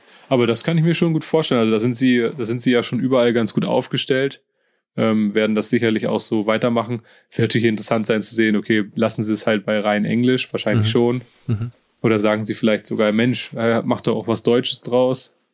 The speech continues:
Speaker 1: Wird man ja auch mal sehen. Ähm, aber ich glaub, das ist schon ganz passabel, so wie das läuft. Und ich, ich, ich jetzt zumindest als Fan erwarte dann halt auf <laughs> Donnerstag, auf Freitagnacht auch nicht unbedingt so viel.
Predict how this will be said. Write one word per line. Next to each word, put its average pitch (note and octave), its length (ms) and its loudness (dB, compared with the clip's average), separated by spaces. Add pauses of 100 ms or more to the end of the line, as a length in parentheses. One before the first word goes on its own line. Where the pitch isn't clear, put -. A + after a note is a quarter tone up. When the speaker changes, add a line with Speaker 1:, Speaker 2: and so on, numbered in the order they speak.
Speaker 1:
Wird G#2+ 100 -2
man A2 140 2
ja G#2+ 80 2
auch A2+ 120 0
mal A#2+ 140 2
sehen. A#2+ 380 0 (720)
Ähm, G#2 320 2
aber A2+ 160 0
ich G#2 100 -2
glaub, A2 240 -2
das G#2+ 120 0
ist - 60 0
schon A2 180 -2
ganz G2+ 200 -4
passabel, G#2 480 0
so G2+ 160 -2
wie G#2 60 0
das F#2 160 -6
läuft. G#2 400 0
Und A2 280 -8 (1600)
ich, - 240 -2
ich, C3+ 240 0
ich D#3+ 160 2
jetzt C3+ 180 2
zumindest B2+ 300 2
als A2+ 180 0
Fan A#2+ 360 0
erwarte A#2 420 0
dann A2 180 0
halt G#2+ 220 -2
auf A2+ 300 -4
<laughs> A2+ 360 -4
Donnerstag, B2 380 0
auf A2 120 0
Freitagnacht A#2+ 540 -2
auch B2 120 -2
nicht A#2+ 160 -4
unbedingt A2+ 340 0
so A2+ 140 2
viel. C3+ 420 -2